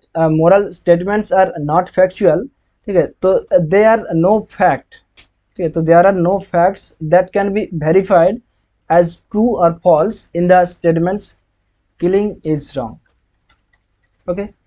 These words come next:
तो देखो, ethical statements merely expresses a person's, uh, emotions, uh, तो और they have no cognitive knowledge content, and that is ethical,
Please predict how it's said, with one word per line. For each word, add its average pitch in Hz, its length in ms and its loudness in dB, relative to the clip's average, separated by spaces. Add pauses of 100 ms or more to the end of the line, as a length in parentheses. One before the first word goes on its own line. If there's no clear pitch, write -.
(1300)
तो 160 80 -2
देखो, 175 140 4 (120)
ethical 180 240 -2
statements 196 480 -4
merely 185 420 2
expresses 185 640 -4
a 175 160 0 (140)
person's, 190 680 -4
uh, 147 300 -4
emotions, 180 600 -4 (520)
uh, 180 100 2
तो 175 200 2
और 170 480 2 (2250)
they 170 240 0
have 208 200 0
no 196 280 2
cognitive 196 440 0
knowledge 190 500 0
content, 175 420 0
and 165 240 0
that 175 240 2
is - 140 -2
ethical, 175 460 0